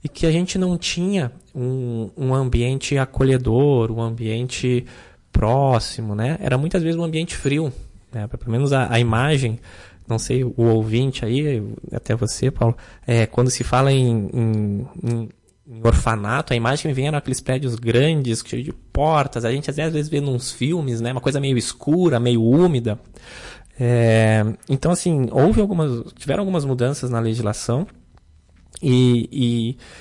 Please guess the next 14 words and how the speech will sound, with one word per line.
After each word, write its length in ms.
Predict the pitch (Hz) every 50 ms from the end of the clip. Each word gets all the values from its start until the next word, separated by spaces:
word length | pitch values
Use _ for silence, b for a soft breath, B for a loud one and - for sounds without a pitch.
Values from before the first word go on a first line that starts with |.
| B B
e 80 | B 135
se 160 | - - 151
busca 360 | 135 135 156 208 - - 226
hoje, 260 | 160 143 147 143 135
quando, 500 | 127 - 123 135 139 120 120 110 92 - - - - - - _ _
quando 160 | - 117 117 117
se 100 | - 131
retira 400 | 120 113 - - - 190 - 233
uma 140 | 208 185
criança 800 | - - - 127 117 110 117 127 127 120 123 - - 104 104 107 - - _ _
do 100 | - 131
seu 200 | - - 110 110
ambiente 340 | 110 110 110 113 107 110 -
familiar, 580 | - 117 113 104 104 101 107 135 175 175 151